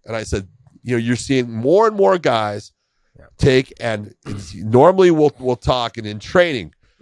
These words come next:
Speaker 1: we'll throw a right hand, left high kick. We'll throw a left hand, right high kick, because it's the way your body transitions through. And more and more guys are now starting to take and feint out with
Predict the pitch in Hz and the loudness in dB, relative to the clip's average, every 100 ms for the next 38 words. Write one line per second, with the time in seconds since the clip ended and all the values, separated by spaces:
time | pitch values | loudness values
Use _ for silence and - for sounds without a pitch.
0 | - 117 123 - 165 160 143 147 160 147 | -10 -4 -4 2 4 6 4 2 0 -2
1 | 131 147 139 117 139 135 - 123 113 - | -4 -4 -4 -4 -4 -4 -6 -4 -4 -6
2 | - 92 - 113 135 135 127 139 139 - | -8 -8 -6 -4 0 0 0 0 -2 -2
3 | 147 135 107 135 131 110 110 98 127 - | -6 -6 -4 -2 -2 -4 -6 -4 -8 -8
4 | 117 - 113 110 95 120 127 127 113 92 | -8 -6 -8 -10 -8 -2 0 2 0 0
5 | 131 147 101 85 _ _ _ _ - - | 0 2 0 -8 _ _ _ _ -8 -2
6 | 127 113 147 - 123 - 165 160 110 _ | -2 -2 -4 -6 -10 -4 2 2 2 _
7 | _ _ _ 90 87 101 131 143 143 131 | _ _ _ -8 0 2 4 4 2 2
8 | 123 120 113 113 113 - 110 110 107 104 | -2 -4 -6 -4 -4 -2 -2 -2 -4 -4
9 | - 120 110 - 110 98 92 - _ _ | 0 0 -2 -8 -8 -6 -8 -14 _ _
10 | _ _ _ - 147 175 170 156 143 143 | _ _ _ -2 0 2 2 2 2 2
11 | 156 - - | 4 2 -2